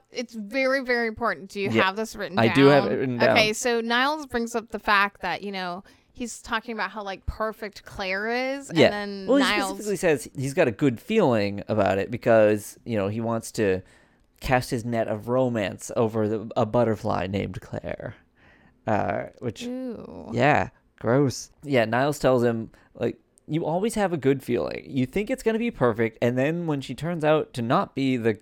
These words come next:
Speaker 2: Kierkegaard reading, souffle baking, haiku writing cellist, you're disappointed. You need, you have to learn to settle," which Daphne's upset about because he's, uh, she takes it as, like, him settling.
Speaker 1: Okay,
Speaker 2: But, like,
Speaker 1: I think the problem is with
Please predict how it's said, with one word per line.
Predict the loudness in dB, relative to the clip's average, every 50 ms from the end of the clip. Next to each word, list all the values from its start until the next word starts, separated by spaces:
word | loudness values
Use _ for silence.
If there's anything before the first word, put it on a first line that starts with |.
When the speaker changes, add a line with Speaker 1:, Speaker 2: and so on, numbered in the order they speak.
| _ _
Speaker 2:
Kierkegaard | -2 0 0 0 0 -2 -2 0 2 2 2 2 2
reading, | 0 0 2 2 0 0 -2
souffle | -2 -2 -2 -2 -2 0 0 0 2
baking, | 2 2 2 0 2 0 -2 -2 -2 -4 -2
haiku | 0 0 0 0 0 0 0 0 2
writing | 4 4 4 4 2 0 -2 -4
cellist, | 0 2 4 4 6 4 2 0 -4 -6
you're | -4 -4 0
disappointed. | 0 0 0 -2 -6 -4 -2 0 0 0 -2 -6 -10 -14 -18 -20 -20 -20 -20 _ _
You | -2 0 2
need, | 2 2 0 0 -4 -4 0
you | 2 2 4
have | 4 4 2 2 0
to | -2
learn | -2 0 0 -2 -2
to | -4
settle," | -4 -4 -4 -4 -4 -6 -10 -12 -6
which | 0 0 0 0 4
Daphne's | 4 4 4 4 2 2 2 4 4
upset | 2 0 2 2 4 4
about | 4 4 2 2 2 0
because | -2 -2 0 -2 -2 -2
he's, | -4 -6 -6 -6 -8 -6 -2
uh, | 0 0 2 2 0
she | -2 -2 -4 -6 -6 -6
takes | -4 -2 0 0 0 -2
it | -2 0
as, | 0 0 0 0
like, | -2 -2 -2 -2
him | -6 -6 -6 -6
settling. | -4 0 2 2 4 4 4 4
Speaker 1:
Okay, | 4 4 4 4 4 4 4
Speaker 2:
But, |
like, | 2 0 -2 -4 -12 -20 _ _ _ _ -4
Speaker 1:
I | -4 -2
think | -2 -4 -4 -4 -2 -4
the | -4 -4
problem | 0 0 0 0 0 -2 -4 -4 -4 0
is | 0 0 0 0 -4 -10 -10
with | -8 -6 -6 -6